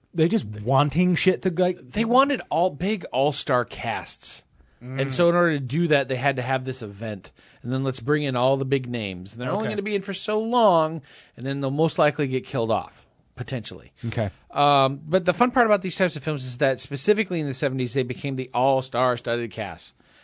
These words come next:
Speaker 2: And then it became a betting game to see who was gonna die first. <laughs>
Speaker 1: Okay.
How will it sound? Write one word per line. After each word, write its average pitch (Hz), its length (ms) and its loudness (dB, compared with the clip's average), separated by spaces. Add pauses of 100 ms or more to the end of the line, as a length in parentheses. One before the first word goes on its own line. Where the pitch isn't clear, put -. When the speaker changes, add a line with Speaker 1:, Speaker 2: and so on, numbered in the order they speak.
(140)
Speaker 2:
And 135 240 -4
then 170 260 6
it 139 80 -6
became 135 600 -2
a 120 440 0 (760)
betting 147 440 0
game 123 260 2
to 123 80 -2
see 135 280 -2
who 165 160 -2
was 156 160 0
gonna 139 200 -2
die 117 260 -2
first. - 500 -10
<laughs> - 60 -20 (300)
Speaker 1:
Okay. 117 320 -6